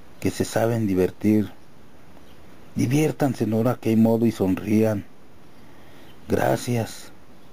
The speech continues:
Dicen que Pedro Infante no ha muerto, que vive en el corazón de todos los mexicanos. Pues pa' mí que son todos los mexicanos los que viven en mi corazón de este gritón,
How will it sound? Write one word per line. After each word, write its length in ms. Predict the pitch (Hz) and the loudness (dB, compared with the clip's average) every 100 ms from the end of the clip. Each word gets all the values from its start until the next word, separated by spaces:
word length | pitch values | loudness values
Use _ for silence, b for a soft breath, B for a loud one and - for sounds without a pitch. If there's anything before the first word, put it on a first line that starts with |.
| - - B B B B - | -16 -16 B B B B 2
Dicen 340 | 127 - 135 | 2 4 0
que 160 | - 101 | 0 0
Pedro 320 | - 127 120 | 2 4 4
Infante 400 | 107 117 120 110 | 4 2 2 4
no 140 | 110 | 6
ha 40 | 117 | 6
muerto, 520 | 120 123 120 113 92 - - - - - | 6 4 0 -6 -6 -8 -16 -16 -16 -6
que 140 | - | -2
vive 300 | 113 139 143 | 2 4 4
en 80 | 147 | 4
el 100 | 127 | 4
corazón 460 | - 104 101 117 117 | 4 2 4 4 2
de 100 | 107 | 2
todos 340 | - 113 117 | 2 4 4
los 140 | 107 92 | 4 2
mexicanos. 640 | 90 - - 95 110 113 - - - B B B B B B B B B - | 0 -2 0 2 2 0 -4 -18 -18 B B B B B B B B B -6
Pues 140 | - | -4
pa' 180 | - - | -2 2
mí 220 | - 147 | 4 2
que 140 | - 113 | 0 -4
son 280 | 123 131 | 0 0
todos 340 | - 127 127 131 | 2 2 4 4
los 100 | 110 | 4
mexicanos 600 | 101 - - 110 120 117 | 2 0 -2 -2 0 0
los 160 | 101 | -2
que 140 | - 98 | 0 2
viven 320 | 101 107 110 | 6 6 6
en 140 | 104 | 6
mi 100 | 95 | 4
corazón 600 | 85 82 87 - 98 98 95 | 2 2 0 2 0 0 0
de 80 | |
este 220 | 98 - 104 | 0 0 0
gritón, 600 | 101 98 - 87 90 | 2 0 2 0 0